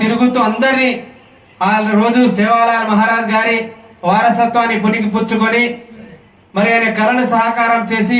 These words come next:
ముందుకు నడిచినటువంటి వారిలో ముందరసలో ఉన్నటువంటి మా బంజారా గాంధీ రవీంద్ర నాయక్ గారు. మరి తను కూడా డెబ్బై నుంచి మొదలు పెట్టుకొని ఇప్పటి వరకు కూడా రెండు వేల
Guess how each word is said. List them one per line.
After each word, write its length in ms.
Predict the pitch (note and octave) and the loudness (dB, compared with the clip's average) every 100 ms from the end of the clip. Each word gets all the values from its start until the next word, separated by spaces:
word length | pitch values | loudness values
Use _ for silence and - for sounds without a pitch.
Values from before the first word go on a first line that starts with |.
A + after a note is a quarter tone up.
| A3 | 2
ముందుకు 260 | G#3 A#3 A3+ | 0 0 0
నడిచినటువంటి 600 | A3 G#3 A3 A3 A3 G#3 | -2 -2 -2 0 0 2
వారిలో 380 | G3+ G#3+ A#3 A#3+ A#3+ - - - - - E3 | 2 0 0 0 -2 -4 -12 -20 -20 -18 -2
ముందరసలో 560 | G3 A#3+ B3+ A#3+ A#3+ A#3+ A#3 | 0 2 0 0 0 2 0
ఉన్నటువంటి 500 | A3+ A3 A3 G3+ A3 A3 - - - F3+ | 0 0 -2 -2 -2 -4 -10 -18 -8 -2
మా 80 | F#3+ F#3+ | 0 0
బంజారా 360 | G#3 A3 - G#3 | 0 0 0 0
గాంధీ 220 | G#3 G#3 G3 | 0 0 0
రవీంద్ర 280 | G3 G3+ G3+ | 2 2 0
నాయక్ 220 | G3+ G3 F#3+ | 0 0 0
గారు. 200 | F#3+ F#3+ - - - - | 2 0 -4 -12 -20 -6
మరి 140 | F#3 G3+ G3 | -2 0 0
తను 180 | A3 A#3+ G3+ | 0 -2 0
కూడా 220 | A#3+ B3 A#3 A#3 - - - - - D#3 | 0 2 0 -4 -12 -20 -20 -20 -12 -4
డెబ్బై 300 | G#3+ A3+ A#3 A#3+ | -2 0 0 2
నుంచి 180 | A#3 A#3 A3+ | 0 -2 -2
మొదలు 240 | A3 A#3+ A#3+ | 0 0 0
పెట్టుకొని 400 | A#3 - A#3+ A#3+ A#3+ | -2 -2 -2 -2 0
ఇప్పటి 280 | A#3 B3+ B3 A#3+ | -2 0 0 2
వరకు 220 | A#3 A#3+ A3+ | 0 0 0
కూడా 140 | A#3+ G#3+ | 0 0
రెండు 180 | G#3+ A#3 | 0 -2
వేల 180 | A#3 A#3 | 0 0